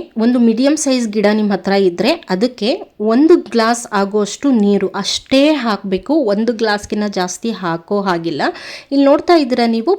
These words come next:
ಪ್ರೂನಿಂಗ್ ಮಾಡಿ ಇಟ್ಟಿರುವಂಥ ಗಿಡಕ್ಕೆ ನಾನಿಲ್ಲಿ ಹಾಕ್ತಾ ಇದ್ದೀನಿ. ಇದ್ರ ರಿಸಲ್ಟ್ ಕೂಡ ನಿಮಗೆ ಆಗಲೇ ತೋರಿಸ್ದೆ ನಾನು, ಅದನ್ನ ಹೇಳೋದು ಮರ್ತೋಯ್ತು ನನಗೆ. So ತುಂಬ ಚೆನ್ನಾಗಿ ರಿಸಲ್ಟ್ ಬರುತ್ತೆ. ಪ್ರತಿ ಸಲ ಯಾವುದೇ ಗಿಡಕ್ಕೆ ಹಾಕ್ಬೇಕಾದ್ರೂ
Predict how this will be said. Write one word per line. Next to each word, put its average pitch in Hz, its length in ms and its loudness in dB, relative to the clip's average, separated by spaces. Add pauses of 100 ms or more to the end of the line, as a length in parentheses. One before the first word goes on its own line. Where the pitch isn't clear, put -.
(120)
ಪ್ರೂನಿಂಗ್ 277 500 2
ಮಾಡಿ 220 240 -4
ಇಟ್ಟಿರುವಂಥ 202 500 -2 (160)
ಗಿಡಕ್ಕೆ 180 320 -2 (140)
ನಾನಿಲ್ಲಿ 190 400 -4 (100)
ಹಾಕ್ತಾ 165 400 -6
ಇದ್ದೀನಿ. 190 280 0 (100)
ಇದ್ರ 185 180 -2 (140)
ರಿಸಲ್ಟ್ 226 380 2 (100)
ಕೂಡ 226 140 0 (160)
ನಿಮಗೆ 208 260 -2 (180)
ಆಗಲೇ 220 240 -2 (120)
ತೋರಿಸ್ದೆ 196 480 -2
ನಾನು, 180 220 -4
ಅದನ್ನ 185 260 -4
ಹೇಳೋದು 208 300 -2
ಮರ್ತೋಯ್ತು 175 560 -4
ನನಗೆ. 160 220 -6 (600)
So 339 80 -4 (100)
ತುಂಬ 277 200 4 (140)
ಚೆನ್ನಾಗಿ 240 400 0
ರಿಸಲ್ಟ್ 185 400 0
ಬರುತ್ತೆ. 175 240 0 (140)
ಪ್ರತಿ 277 380 0
ಸಲ 262 280 0 (560)
ಯಾವುದೇ 208 500 2 (160)
ಗಿಡಕ್ಕೆ 247 340 -2
ಹಾಕ್ಬೇಕಾದ್ರೂ 202 640 -4